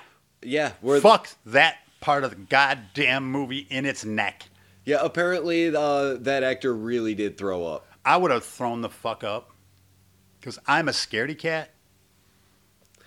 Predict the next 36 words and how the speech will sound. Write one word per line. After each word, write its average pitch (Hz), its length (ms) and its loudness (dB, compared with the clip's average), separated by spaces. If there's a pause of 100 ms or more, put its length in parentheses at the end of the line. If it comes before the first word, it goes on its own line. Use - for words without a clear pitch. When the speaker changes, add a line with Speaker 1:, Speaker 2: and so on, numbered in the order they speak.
(140)
Speaker 2:
And 120 240 -4
if - 100 -2
I 127 80 6
was 135 160 -2
down 131 240 0
there 117 160 -4
anyway 131 640 -4
and 117 460 -10
you 117 100 -2
were 120 100 -2
fucking 120 360 -2
with 151 100 -4
me 160 200 -4 (400)
and 107 100 -12
you 107 40 -8
closed 135 300 -6
the 113 60 -6
door, 120 400 -2 (500)
not 160 160 0
only 180 160 -2
would 127 160 -2
that 117 220 0
door 127 160 0
have 127 100 -4
come 123 180 -8
off 120 200 -6
its 107 140 -12
hinges, 117 540 -10 (560)
<laughs> - 140 -12 (1000)
I 123 100 0
would 135 120 -2
have 101 140 -6
buried 120 380 -2
you 101 80 -6
with 92 200 -10
it. 87 120 -16